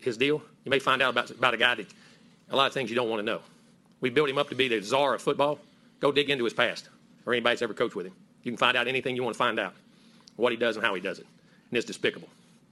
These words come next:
It really is. And it's a shame we have to sit up here and have this conversation about things we do. And it, and it's personal to us? Yes, it is. It's personal to A and M. It's personal to our players. It's personal to our coaches and everybody involved. And I know the guy. Know him really well. It's amazing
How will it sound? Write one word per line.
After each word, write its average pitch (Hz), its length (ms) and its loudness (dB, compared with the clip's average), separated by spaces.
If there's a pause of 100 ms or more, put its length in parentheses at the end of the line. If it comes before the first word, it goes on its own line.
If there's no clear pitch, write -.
(420)
It 117 120 0
really 113 240 0
is. 90 140 -6
And 117 100 -4
it's 123 100 -2
a 104 40 -8
shame 143 300 -2
we 127 100 0
have 117 100 0
to - 80 -8
sit 139 180 2
up 107 100 -4
here 92 200 -4 (480)
and 101 100 0
have 127 140 4
this - 100 -4
conversation 117 640 0 (340)
about 110 220 0
things 110 160 0
we 107 80 -2
do. 107 140 0
And 107 80 0
it, 135 340 2
and 127 120 0
it's 113 100 -8
personal 165 300 0
to 160 140 4
us? 190 140 -2
Yes, 190 160 0
it 113 80 -2
is. 90 140 -6
It's - 120 -20
personal 143 300 2
to 143 60 8
A 156 40 4
and 147 100 -2
M. 170 120 0
It's 139 80 -8
personal 143 240 0
to 123 60 6
our 110 60 2
players. 165 280 2
It's 110 60 -10
personal 127 260 0
to - 20 4
our 117 60 2
coaches 156 340 0 (240)
and 135 80 -4
everybody 135 380 2
involved. 110 360 -2 (380)
And 127 80 4
I 147 60 6
know 151 160 2
the 113 80 -4
guy. 98 160 0 (580)
Know 147 140 2
him 135 80 -2
really 135 180 2
well. 95 180 -4 (1300)
It's - 100 -8
amazing 120 480 0